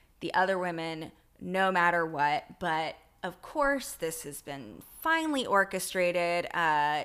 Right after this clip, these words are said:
you know, they're doing exactly what they're supposed to be <laughs> doing. They are getting all worked up by the first woman who emerges from the limo, who starts making out with their man.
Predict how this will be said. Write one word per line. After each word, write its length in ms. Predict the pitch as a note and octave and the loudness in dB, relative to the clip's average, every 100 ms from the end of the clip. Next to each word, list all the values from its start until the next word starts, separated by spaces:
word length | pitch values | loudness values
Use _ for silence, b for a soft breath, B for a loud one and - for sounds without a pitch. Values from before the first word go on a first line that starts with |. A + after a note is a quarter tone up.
| - | -6
you 160 | F3+ | -8
know, 320 | E3+ D3 D3 C#3+ | -8 -6 -8 -6
they're 180 | D#3+ E3+ | -6 -6
doing 480 | - F3+ F#3 F3+ | -6 -4 -4 -4
exactly 680 | D3+ C#3+ E3 F3+ G#3+ C4 C4+ | -8 -10 -2 4 4 2 -2
what 140 | B3 B3 | 0 -2
they're 120 | C4 | -4
supposed 320 | - F#3 F#3 | 0 -2 -2
to 60 | E3 | -6
be 100 | E3+ | -4
<laughs> 0 | |
doing. 360 | A#3 F#3+ F#3+ | -2 -2 -2
They 120 | F3+ E3+ | -2 -2
are 80 | |
getting 320 | F#3 F3+ E3 - | 0 -2 -2 2
all 260 | F3 F#3 G3 | 6 6 4
worked 280 | G3+ G3 F3 | 0 0 -2
up 260 | D3 - | -2 -2
by 120 | - | -6
the 80 | A2+ | -6
first 380 | - F#3+ C4 - | -4 -2 -2 -4
woman 380 | F#3+ F3+ F3 F#3 B B B | -6 -4 -4 -6 B B B
who 100 | E3+ | -4
emerges 340 | E3+ F3 G#3 | -2 -2 -4
from 140 | - A3+ | -8 -6
the 80 | G3+ | -4
limo, 540 | E3 E3 D#3+ D#3 F#3 | -4 -4 -4 -4 -8
who 80 | F#3+ | -10
starts 380 | F3+ D#3 D3 - | -6 -6 -6 -6
making 340 | D#3+ D#3+ F3+ | -8 -6 -4
out 360 | D#3+ D#3 - - - | -2 0 -2 -8 -10
with 240 | E3 - | -10 -8
their 140 | C#3 B2+ | -8 -8
man. 380 | G2 A1+ C2 | -10 -12 -14